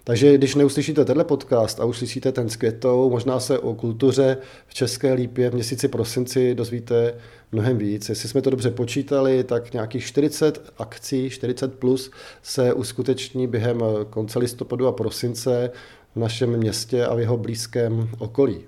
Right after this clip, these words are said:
Kulturní událostí měsíce ale pro mě bylo představení Balada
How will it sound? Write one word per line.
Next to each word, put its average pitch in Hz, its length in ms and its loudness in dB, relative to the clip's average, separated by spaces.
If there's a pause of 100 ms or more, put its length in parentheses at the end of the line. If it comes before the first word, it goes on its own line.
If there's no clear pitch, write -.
(280)
Kulturní 147 560 4
událostí 143 500 4
měsíce 143 520 0
ale 95 140 0
pro 113 140 -6
mě 123 160 2
bylo 131 160 4
představení 135 720 2
Balada 123 580 2